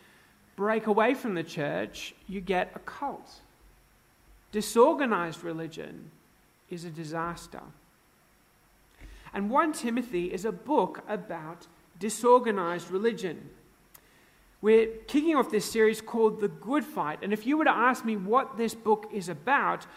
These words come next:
I'd say it's our call to the good fight against bad religion, disorganised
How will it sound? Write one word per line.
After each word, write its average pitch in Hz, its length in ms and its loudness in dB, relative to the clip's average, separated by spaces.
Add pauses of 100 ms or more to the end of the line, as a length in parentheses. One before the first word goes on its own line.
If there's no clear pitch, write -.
(260)
I'd 226 200 -4
say 226 600 -2 (120)
it's - 220 -12 (100)
our 285 280 0
call 262 540 2
to 214 140 -8
the 202 120 0
good 240 480 -4
fight - 600 -12 (240)
against 202 600 -6
bad 185 460 -4
religion, 180 640 -8 (680)
disorganised 170 1080 2